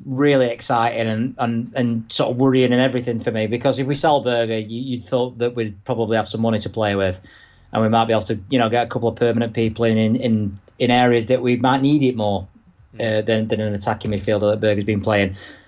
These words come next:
Speaker 1: But if we keep him, and we've got Ndai, and we've got Doyle, and possibly Lawrence or, you know, whoever else coming in,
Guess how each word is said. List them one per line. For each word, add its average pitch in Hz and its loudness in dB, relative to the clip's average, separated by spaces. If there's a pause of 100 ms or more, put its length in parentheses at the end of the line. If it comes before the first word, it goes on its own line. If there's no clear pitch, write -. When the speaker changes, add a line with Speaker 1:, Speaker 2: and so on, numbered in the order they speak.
(320)
Speaker 1:
But 151 4
if 135 -8
we 139 -6
keep 190 -4
him, 123 -2 (440)
and 151 0
we've 143 -2
got 143 0
Ndai, 123 0 (520)
and 135 0
we've 131 0
got 131 0
Doyle, 113 2
and 107 -12
possibly 120 -4
Lawrence 120 0
or, 110 0 (520)
you 135 0
know, 110 0 (160)
whoever 123 2
else 120 0
coming 117 -2
in, 98 -2